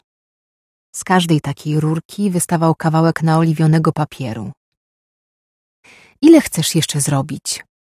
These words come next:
spytał. Gol podszedł do przeciwległej ściany. „Wszystko zależy od tego, jak szybko twoim zdaniem zdołamy je podpalić.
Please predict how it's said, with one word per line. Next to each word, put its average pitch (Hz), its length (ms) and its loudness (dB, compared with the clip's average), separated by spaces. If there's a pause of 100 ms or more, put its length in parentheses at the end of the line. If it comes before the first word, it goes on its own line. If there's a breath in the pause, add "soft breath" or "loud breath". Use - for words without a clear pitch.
(160)
spytał. - 540 -10 (880 soft breath)
Gol 185 360 2
podszedł 165 480 -6
do 147 220 -2
przeciwległej 156 640 -6
ściany. 127 520 -6 (1040 soft breath)
„Wszystko 262 300 0
zależy 208 300 4
od - 160 -2
tego, 190 300 0
jak 175 240 0
szybko - 380 -6
twoim 151 340 -2
zdaniem 156 340 2
zdołamy 156 460 0
je 151 100 0
podpalić. 139 760 -6